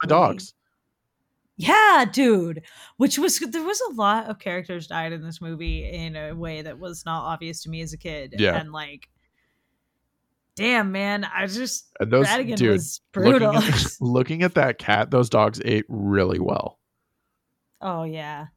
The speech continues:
Speaker 1: That
Speaker 2: I
Speaker 1: was a,
Speaker 2: can't believe
Speaker 1: he was a
Speaker 2: that
Speaker 1: big
Speaker 2: cat even
Speaker 1: boy.
Speaker 2: had the energy to get up on that fence.
Speaker 1: <laughs> A big, a big boy. <laughs>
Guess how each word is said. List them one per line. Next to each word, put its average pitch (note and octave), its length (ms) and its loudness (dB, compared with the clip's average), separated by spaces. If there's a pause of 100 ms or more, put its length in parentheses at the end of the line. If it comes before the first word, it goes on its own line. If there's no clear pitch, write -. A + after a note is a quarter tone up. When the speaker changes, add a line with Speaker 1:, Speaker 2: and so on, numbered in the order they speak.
(220)
Speaker 1:
That A#2 100 2
Speaker 2:
I A#2+ 40 6
Speaker 1:
was E3 80 -2
a, D#3+ 40 2
Speaker 2:
can't D3 100 4
believe B2+ 180 2
Speaker 1:
he A#2 40 4
was - 0 -
a - 40 4
Speaker 2:
that G#2+ 60 2
Speaker 1:
big - 80 -4
Speaker 2:
cat A2+ 140 4
even A2 160 2
Speaker 1:
boy. - 60 -2
Speaker 2:
had G#2+ 260 2
the A2+ 160 -2
energy G2+ 300 -4
to G2 80 -4
get G2 300 -2
up F#2 280 0 (260)
on F2 180 -4
that E2+ 220 -6
fence. F2 400 -10 (340)
Speaker 1:
<laughs> - 40 -20 (240)
A E3+ 40 0 (120)
big, F3 100 -10 (200)
a C3 180 -14
big F#3 320 -8
boy. E3+ 420 -6
<laughs> F3+ 520 -2